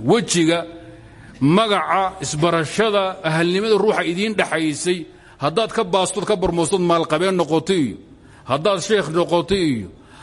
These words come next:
haddaad adugu siyaasi noqotaba iyo haddaad madaxweyne noqotaba, xerowgii iyo ardaygii aad, aad biriiska kala isla cuni jirteen, rootiga kala goosan jirteen, weligaa wejiga looma bedelo. Waa gobonnimo. Ruux waxaad ku barateen adiga meeqaan kuu kor adiga ku taalla.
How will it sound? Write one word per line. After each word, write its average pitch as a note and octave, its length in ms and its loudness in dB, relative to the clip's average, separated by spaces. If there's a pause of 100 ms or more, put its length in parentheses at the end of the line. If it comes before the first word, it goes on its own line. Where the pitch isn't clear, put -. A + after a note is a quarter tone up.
(140)
haddaad D#3+ 480 0
adugu G3 280 0
siyaasi F3+ 500 0
noqotaba E3+ 540 0
iyo F3+ 160 0
haddaad F3+ 200 -2
madaxweyne D#3+ 420 0
noqotaba, D#3 600 0 (600)
xerowgii G3+ 640 2
iyo E3 100 2 (100)
ardaygii F#3 380 0
aad, E3 200 0 (600)
aad D3+ 160 -2 (200)
biriiska F3 300 0
kala F3+ 200 0
isla F#3+ 200 -2
cuni F3+ 220 2
jirteen, F3+ 380 2
rootiga F#3 340 2
kala E3 180 0
goosan D#3+ 380 2
jirteen, D#3+ 480 0 (260)
weligaa E3+ 280 4
wejiga D#3+ 280 2
looma C3+ 220 2
bedelo. G2+ 380 -4 (1000)
Waa C3 120 4
gobonnimo. D3 580 4 (880)
Ruux D#3+ 180 2
waxaad D#3+ 300 2
ku F#3+ 100 0
barateen D#3 460 2
adiga E3 220 2
meeqaan D3 400 0
kuu D3+ 100 0
kor D#3 120 0
adiga E3 160 -2
ku F3+ 120 0
taalla. A2 360 -2